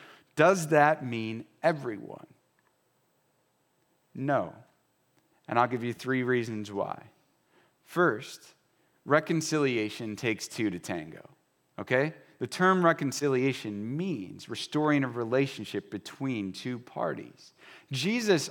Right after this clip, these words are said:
offers us peace with God through his blood. However, in order to actually restore that relationship, to have reconciliation, you have to receive it. Secondly, Scripture is clear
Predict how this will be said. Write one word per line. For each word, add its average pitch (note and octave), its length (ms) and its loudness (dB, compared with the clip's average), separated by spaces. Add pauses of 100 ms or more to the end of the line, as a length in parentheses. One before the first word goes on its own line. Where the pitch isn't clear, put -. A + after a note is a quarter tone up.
offers E3+ 480 6
us A#2 240 -4
peace - 400 -6
with - 240 -4
God A2+ 520 4
through D3 220 0
his G#2+ 140 -4
blood. - 540 -2 (640)
However, F#3+ 500 8
in C#3+ 60 4
order F3+ 280 8
to C#3+ 220 4
actually D#3+ 320 6
restore E3+ 600 6
that B2+ 180 8
relationship, A2+ 720 0
to A#2 80 -4
have C#3+ 260 4
reconciliation, A#2 1040 -2 (720)
you D3+ 180 2
have G#3 160 4
to D3+ 100 -10
receive - 520 -8
it. - 120 -20 (1600)
Secondly, C#3 720 2 (380)
Scripture G#3 600 4
is D#3 140 2
clear C3 760 -2